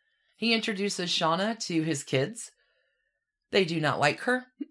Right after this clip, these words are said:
<laughs> Lorenzo writes, "Kids have a way of seeing through the veneer better than adults do. My attraction to Shauna bedazzles me and prevents me from seeing what they do.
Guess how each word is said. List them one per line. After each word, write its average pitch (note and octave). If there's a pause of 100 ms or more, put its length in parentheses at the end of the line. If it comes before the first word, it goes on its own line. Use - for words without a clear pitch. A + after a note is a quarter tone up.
(300)
<laughs> -
Lorenzo F3
writes, F#3
"Kids -
have F3+
a C#3
way D#3
of C#3
seeing E3+
through E3
the D#3
veneer B2+ (140)
better B2+
than A#2
adults A2
do. A2+ (480)
My E3+
attraction E3
to C3+
Shauna C3
bedazzles B2
me A2 (260)
and B2+
prevents C3+
me B2
from A2
seeing A#2+
what G#2+
they A2+
do. G#2+